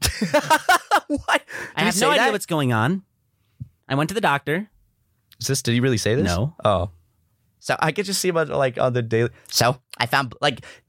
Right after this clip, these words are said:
Speaker 1: like, transitioning from talking about, like, like, Israel to, like,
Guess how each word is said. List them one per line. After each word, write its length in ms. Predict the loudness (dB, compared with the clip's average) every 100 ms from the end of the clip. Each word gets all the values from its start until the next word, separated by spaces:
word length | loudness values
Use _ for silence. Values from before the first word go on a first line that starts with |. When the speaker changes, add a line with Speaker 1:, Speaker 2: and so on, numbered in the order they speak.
| -2
Speaker 1:
like, 140 | -2
transitioning 680 | 0 0 2 2 2 2 0
from 160 | -2 -2
talking 400 | 0 0 0 -4
about, 360 | 0 0 2
like, 300 | 0 0 -2 _ -20 -20 -14 -2
like, 240 | -2 0
Israel 400 | -2 0 0 2
to, 60 | 2
like, 180 | 2